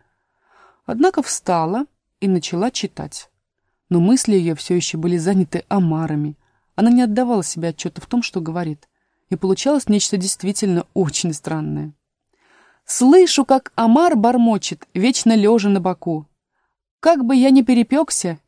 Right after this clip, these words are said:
эй, подсыпьте сахарку! Словно утка длинным носом, так и он, когда пришлось,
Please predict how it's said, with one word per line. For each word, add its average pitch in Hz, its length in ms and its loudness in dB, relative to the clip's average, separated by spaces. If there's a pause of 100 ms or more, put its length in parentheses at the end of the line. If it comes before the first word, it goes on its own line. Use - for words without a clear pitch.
эй, 285 400 2
подсыпьте - 600 0
сахарку! 269 600 0 (640)
Словно 226 560 4 (120)
утка 294 420 2
длинным 202 500 2
носом, 190 460 0 (200)
так 330 220 2
и 381 40 -2
он, 233 360 0
когда 196 320 -2
пришлось, 233 640 -2